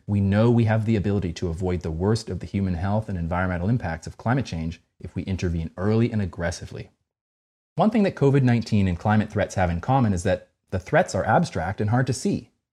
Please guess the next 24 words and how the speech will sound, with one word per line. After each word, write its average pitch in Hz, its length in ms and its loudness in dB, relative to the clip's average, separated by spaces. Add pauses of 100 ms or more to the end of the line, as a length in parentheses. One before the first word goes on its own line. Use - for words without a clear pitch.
(120)
That 95 160 2
is, 87 260 -4
until 85 300 -6
they're 73 180 -8
right 90 300 -2
in 76 80 -10
front 71 320 -10
of - 80 -10
us. - 300 -14 (1400)
Climate 190 260 2
change 160 240 2
would 127 60 2
be 113 60 4
a 101 80 4
lot 107 320 4
easier 123 240 2
to 117 100 0
understand 110 460 0
if 87 100 -4
it 107 80 0
were 107 140 0
easier 87 280 -4
to 90 120 -4
see. 110 420 -2